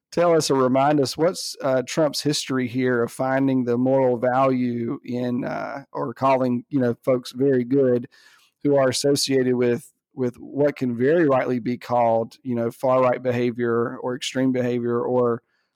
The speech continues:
let's just name it what it is. I mean, almost, I mean, terroristic behavior. These folks were meant to inspire fear and terror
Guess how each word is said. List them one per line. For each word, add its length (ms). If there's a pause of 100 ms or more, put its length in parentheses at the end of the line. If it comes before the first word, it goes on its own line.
(100)
let's 180
just 180
name 180
it 80
what 160
it 80
is. 300
I 40
mean, 220
almost, 460 (680)
I 40
mean, 160
terroristic 680
behavior. 480
These 200
folks 320
were 120
meant 380
to 160
inspire 460
fear 360
and 100
terror 460